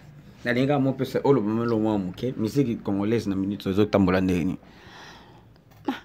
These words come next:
Speaker 2: itambola ngo kama mabe le, ba ngo kaliza ko
Speaker 1: Ah?
Speaker 2: solo mabe, itambola ngo kama mabe, motema mabe zo leka, ta muninga sali lo mo be ya bien, bino moto boya kaka.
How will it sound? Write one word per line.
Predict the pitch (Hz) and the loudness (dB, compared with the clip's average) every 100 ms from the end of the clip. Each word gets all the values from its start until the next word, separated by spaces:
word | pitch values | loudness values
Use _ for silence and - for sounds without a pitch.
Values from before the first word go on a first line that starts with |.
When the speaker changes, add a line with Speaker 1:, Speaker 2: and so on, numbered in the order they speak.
| - | -6
Speaker 2:
itambola | 262 214 165 151 | -2 0 0 -2
ngo | 156 | -2
kama | 156 156 147 | -4 -4 -4
mabe | 147 165 | -4 -4
le, | 156 156 165 | -4 -4 -4
ba | 156 | -4
ngo | 151 156 165 | -4 -6 -6
kaliza | 151 160 170 | -4 -2 -2
ko | - | 0
Speaker 1:
Ah? | - | -2
Speaker 2:
solo | - 165 156 | -2 -2 0
mabe, | 156 151 170 165 | 0 0 0 2
itambola | 196 175 165 | 2 4 2
ngo | 170 | 2
kama | 180 180 170 156 | 2 2 2 2
mabe, | 190 202 202 - - | 4 4 2 -16 -4
motema | 165 156 196 180 | -2 2 2 4
mabe | 165 185 | 2 4
zo | 196 | 4
leka, | 190 165 165 | 2 0 0
ta | 165 214 | 2 2
muninga | 196 208 196 | 4 4 2
sali | 196 214 208 | 4 6 8
lo | 202 | 8
mo | 208 | 6
be | 196 | 6
ya | 170 165 | 4 4
bien, | 175 202 180 | 4 6 8
bino | 240 | 8
moto | 220 208 269 | 8 6 6
boya | 262 277 262 202 | 10 10 10 6
kaka. | 254 247 - 185 175 | 6 4 6 2 2